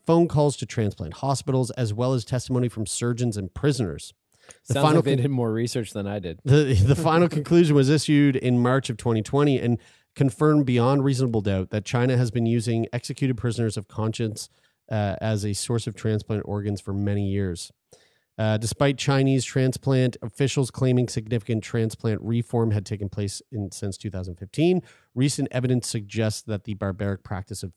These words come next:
Speaker 1: forced organ harvesting has continued. The American Journal of Transplantation, the world's leading transplant journal, published a paper in April that found that brain death had not been declared in many organ rev-,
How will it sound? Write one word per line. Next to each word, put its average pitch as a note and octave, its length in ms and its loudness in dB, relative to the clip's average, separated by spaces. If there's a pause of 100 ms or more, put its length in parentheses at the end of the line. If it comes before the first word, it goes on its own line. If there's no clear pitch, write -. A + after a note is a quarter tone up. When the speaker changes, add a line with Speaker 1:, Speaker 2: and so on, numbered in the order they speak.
Speaker 1:
forced C3+ 260 0
organ A2+ 260 -4
harvesting G2+ 420 -4
has F#2+ 180 -8
continued. B2 580 -4 (440)
The A2+ 40 0
American A#2 360 0
Journal A2+ 260 2
of G#2 80 -2
Transplantation, G#2+ 800 -2
the A2 80 0
world's G#2 280 -2
leading A2+ 360 -2
transplant G2+ 500 -6
journal, F#2 380 -6 (300)
published A#2 320 -2
a A2 40 -4
paper A2 320 -2
in G#2 280 -4
April G#2+ 500 0 (220)
that G#2+ 160 -6
found A#2 340 2
that F#2+ 220 -6
brain B2 320 2
death C3 240 0
had A2+ 180 0
not G#2 280 0
been B2 100 -2
declared A2+ 440 -2
in G2+ 200 -4
many A2 180 0
organ G#2+ 320 -2
rev-, F#2 220 -2